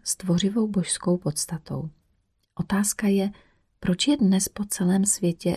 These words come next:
rozšířen právě tento mýtus a je potvrzením právě tento převládající princip?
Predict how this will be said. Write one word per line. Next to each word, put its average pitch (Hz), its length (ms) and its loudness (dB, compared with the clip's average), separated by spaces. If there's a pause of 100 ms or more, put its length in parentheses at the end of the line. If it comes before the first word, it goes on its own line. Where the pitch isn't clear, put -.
rozšířen 180 600 2
právě 175 400 -2
tento 175 340 2
mýtus 170 500 0 (600)
a 185 60 2
je 185 120 6
potvrzením 185 720 2
právě 165 540 0 (200)
tento 160 300 2
převládající 160 840 -2
princip? 175 640 -4